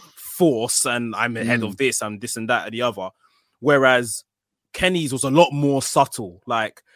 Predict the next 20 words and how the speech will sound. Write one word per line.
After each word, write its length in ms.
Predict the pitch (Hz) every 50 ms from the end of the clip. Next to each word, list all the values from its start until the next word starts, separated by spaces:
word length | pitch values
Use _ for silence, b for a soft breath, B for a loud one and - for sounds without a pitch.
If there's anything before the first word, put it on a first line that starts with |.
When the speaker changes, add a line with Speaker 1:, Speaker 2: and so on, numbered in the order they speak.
| b b b -
Speaker 1:
you 80 | 131
know, 120 | 127 120 120
"I, 80 | 131 143
I 100 | - 151 151
love 260 | 156 185 202 202 147
you," 160 | 151 139 123 123
and 100 | 123 143
all 140 | 165 175
of 80 | 156 139
that 160 | 147 175 160 -
kind 200 | - 160 151 135
of 80 | 131 -
stuff. 240 | - 139 123 127
"Maybe 320 | 143 147 175 226 208 190 170
one 180 | 131 131 127 127
day 160 | 147 135 131
we 100 | 131 127
can 200 | 139 - - 175
be 120 | - 127 127
friends." 480 | - - 123 110 110 120 143 165 -